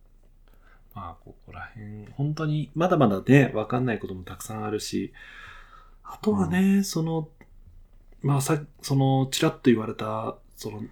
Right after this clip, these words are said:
Speaker 1: わけわかんない理由で再発するとかっていうのがね、あと、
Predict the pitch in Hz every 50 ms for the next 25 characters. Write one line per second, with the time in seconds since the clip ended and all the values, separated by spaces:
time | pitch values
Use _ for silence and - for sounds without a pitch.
0 | - - - 143 139 139 143 139 117 - 135 127 120 107 98 98 101 101 101 101
1 | 101 - - 113 - - - - - 120 113 113 - 110 104 98 - - 98 95
2 | 92 90 92 92 95 104 107 104 107 - - - - - - 101 - - 101 95
3 | 95 - -